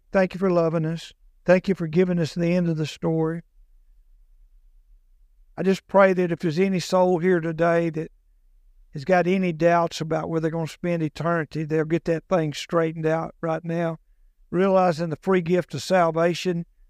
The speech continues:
is up to them to receive it. It's been given. It's being offered.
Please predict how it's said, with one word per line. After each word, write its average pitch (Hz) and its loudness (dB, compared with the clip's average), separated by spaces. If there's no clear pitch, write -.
is 156 -2
up 196 0
to 165 -4
them 185 0
to 160 -4
receive 208 0
it. - -20
It's 165 -4
been 170 -4
given. 208 2
It's 160 -2
being 185 2
offered. 202 0